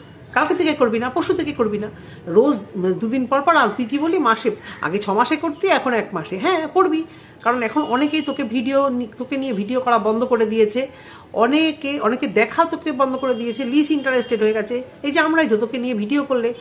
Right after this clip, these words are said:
আমাদের ভিউয়ার্স হয়তো কেউ পছন্দই করে না। তো তুই দেখছিস তোর ভিউজ অনেকটাই কমে গেছে, যতটা তোর দরকার ছিল, তো এই জন্যই তোর ভিডিও করতে ইচ্ছা করে না। তো করিস না, তুই আবার এখানে এসে এক মাস পর পর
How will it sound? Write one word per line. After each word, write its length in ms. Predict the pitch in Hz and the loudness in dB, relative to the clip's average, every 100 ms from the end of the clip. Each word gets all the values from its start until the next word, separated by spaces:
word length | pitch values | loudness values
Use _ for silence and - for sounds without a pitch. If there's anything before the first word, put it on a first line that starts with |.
| - | -2
আমাদের 260 | 220 262 | -2 0
ভিউয়ার্স 300 | 226 226 226 | 0 2 2
হয়তো 240 | 220 202 196 | 2 -2 -2
কেউ 140 | 190 180 | -4 -2
পছন্দই 380 | 240 311 294 | -2 0 0
করে 220 | 214 151 147 | -2 -4 -8
না। 80 | 143 - - - - - - | -14 -20 -20 -20 -20 -20 -10
তো 60 | 240 | 0
তুই 180 | 349 | 4
দেখছিস 320 | 370 339 339 302 | 4 2 -2 -4
তোর 100 | 294 | -4
ভিউজ 320 | 214 302 294 | 0 0 0
অনেকটাই 460 | - 240 302 330 320 | -2 -2 0 0 0
কমে 240 | 302 294 | 0 0
গেছে, 200 | 285 285 | -2 -2
যতটা 320 | 262 214 262 | -4 -2 -2
তোর 160 | 247 214 | 0 2
দরকার 280 | 226 220 233 | 0 0 -4
ছিল, 180 | - 208 208 - - - - | -4 -6 -6 -12 -20 -16 -6
তো 60 | |
এই 160 | 339 381 | 2 4
জন্যই 220 | 415 415 | 8 6
তোর 100 | 403 | 6
ভিডিও 320 | 311 359 370 | 4 4 2
করতে 280 | 370 359 359 | 0 -2 -2
ইচ্ছা 200 | 311 349 | 0 0
করে 180 | 302 277 | 0 -2
না। 140 | 269 - - - - - | -4 -10 -20 -20 -20 -10
তো 60 | 370 | -2
করিস 400 | 415 440 381 - | 4 6 6 4
না, 120 | 254 269 - | -10 -12 -10
তুই 80 | 359 | 0
আবার 280 | 370 415 359 | 2 4 4
এখানে 240 | 339 311 | 2 2
এসে 420 | 294 294 247 214 208 | 2 0 0 -2 -2
এক 220 | - 294 311 | -2 0 2
মাস 120 | 285 | 2
পর 200 | 262 233 | 2 0
পর 160 | 240 | 0